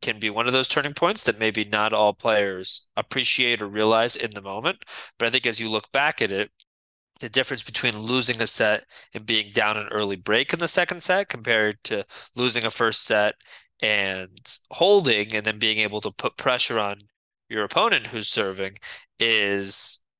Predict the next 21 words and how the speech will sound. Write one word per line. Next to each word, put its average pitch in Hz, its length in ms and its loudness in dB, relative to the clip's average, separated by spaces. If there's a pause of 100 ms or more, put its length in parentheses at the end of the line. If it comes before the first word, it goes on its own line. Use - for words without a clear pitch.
(120)
is 147 160 0
really 131 180 4
a 110 40 0
huge 117 320 0
difference. 104 380 -2
And 107 220 -4
I, 107 80 2
I 113 60 2
think - 200 -2
we, 113 220 2
we 117 240 0
also 139 320 2
saw 113 300 2
that, 107 320 0 (640)
uh, 107 280 0
with 120 180 -10
the 127 60 -4
men, 147 320 0 (400)
where 110 280 2
Djokovic, 117 840 0 (400)
um, 104 360 -4